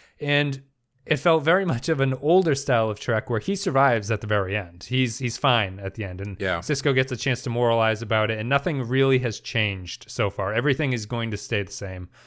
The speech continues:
Speaker 1: Um,
Speaker 2: I guess you can't kill two highly politicized figures back to back in your show, though.
Speaker 1: Right, yeah. <laughs> It becomes, eventually you start expecting it every, uh, every week. But
Speaker 2: I was waiting for, uh, uh, uh,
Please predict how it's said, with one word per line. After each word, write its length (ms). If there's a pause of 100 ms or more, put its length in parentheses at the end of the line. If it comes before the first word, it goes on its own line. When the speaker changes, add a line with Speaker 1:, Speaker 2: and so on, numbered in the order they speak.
(240)
Speaker 1:
Um, 420
Speaker 2:
I 80
guess 240
you 60
can't 320
kill 340
two 500
highly 300
politicized 600
figures 420
back 280
to 60
back 300
in 80
your 80
show, 200
though. 340
Speaker 1:
Right, 240
yeah. 260 (360)
<laughs> 120
It 160
becomes, 420
eventually 640
you 60
start 220
expecting 500
it 120
every, 320
uh, 120
every 300
week. 260
But 100
Speaker 2:
I 120
was 200
waiting 320
for, 320
uh, 60
uh, 800
uh, 280